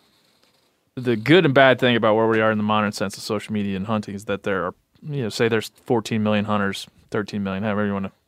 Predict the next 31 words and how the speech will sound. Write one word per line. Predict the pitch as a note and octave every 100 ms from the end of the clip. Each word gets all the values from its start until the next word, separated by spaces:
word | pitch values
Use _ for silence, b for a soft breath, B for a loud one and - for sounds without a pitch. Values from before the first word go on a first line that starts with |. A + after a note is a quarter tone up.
| _
chalk | - G2+
that | G#2 G#2
up. | G2 -
Everybody | C#3+ C#3 B2+
can | G2+ G#2+
tell | A2 G2
a |
story. | - A2 F2+ D#2+
Everybody | G2+ A#2 A2+
that's | G#2 -
connected | - G2+ F#2+ G#2
to | G2+
the | F#2+
internet | G2 F#2 F2
can | - F#2+
go | G2 F#2 F2 b b b b b
post | D3 C3+
a | A#2+
photo | B2 A2 G2+
and | G2+
tell | - G2+
their | F#2+
story. | - G2+ D2+ - _ _ _ _ _ _ _ _ _ -
That's | A#2+ -
where | A#2+ G#2+ G2+
this | G#2 -
becomes | G2+ - G#2 G2 F2+ - b b b _ _ _ _ _ _ -
important. | A#2+ E3 D3+ G2
It |
becomes, | - G#2+ G2+ - _
these | B2+ A2 -